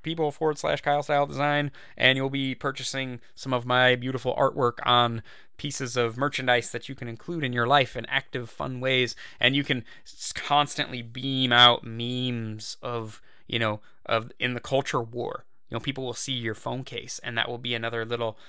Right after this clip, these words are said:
uh, it's like a little radioactive, uh, uh, piece of metal in the culture war, and it will infect other people around you, and it will, you know, ca-, help move culture in a direction that needs to go in.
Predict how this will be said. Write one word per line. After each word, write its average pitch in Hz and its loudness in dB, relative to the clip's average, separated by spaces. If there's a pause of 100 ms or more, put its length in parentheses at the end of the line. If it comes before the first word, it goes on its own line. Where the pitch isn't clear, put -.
(120)
uh, 107 0
it's - -10
like 123 -2
a 123 -6
little 127 0
radioactive, 120 2 (420)
uh, 110 -2 (440)
uh, 117 -6 (120)
piece - -6
of 113 -8
metal 131 4 (260)
in 131 2
the 123 -2
culture 131 -2
war, 120 -2 (200)
and 120 2
it 123 0
will 120 -2 (180)
infect - -4
other 127 -2
people 117 -8
around 117 0
you, 107 -6 (200)
and 110 4
it 117 -4
will, 110 -4 (160)
you 120 -10
know, 113 -14
ca-, - -8
help 127 -4 (140)
move 131 -4
culture 123 -2
in 110 -2
a 110 -4
direction 113 -6
that 117 -12
needs 113 -12
to - -12
go - -12
in. - -18